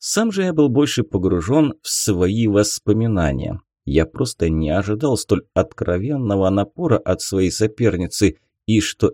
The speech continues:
это будет происходить именно так. Возможно, благодаря подобному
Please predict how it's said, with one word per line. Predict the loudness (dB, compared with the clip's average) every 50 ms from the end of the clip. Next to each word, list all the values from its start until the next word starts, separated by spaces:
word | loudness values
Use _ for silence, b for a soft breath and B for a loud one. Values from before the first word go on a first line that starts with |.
| -2 -2
это | -2 0 0 -2 0
будет | 0 0 0 0 0 -2 -4
происходить | -8 -4 -2 0 2 2 0 -2 -4 -4 -4 -4 -4 -2 -4 -6 -6 -6 -4 -2
именно | -2 0 0 0 0 0 0 -2 -2 0 0 0 -2 -4 _ _
так. | 0 0 0 0 -2 -8 -14 -20 _ _ _ _ _
Возможно, | -2 0 2 2 2 0 -2 -4 -4 -4 -2 -2 -2
благодаря | -2 -2 0 0 0 0 0 -2 -2 0 0 0 0
подобному | -2 -2 -4 -4 -2 0 -2 -2 0 0 0 0 0 0 b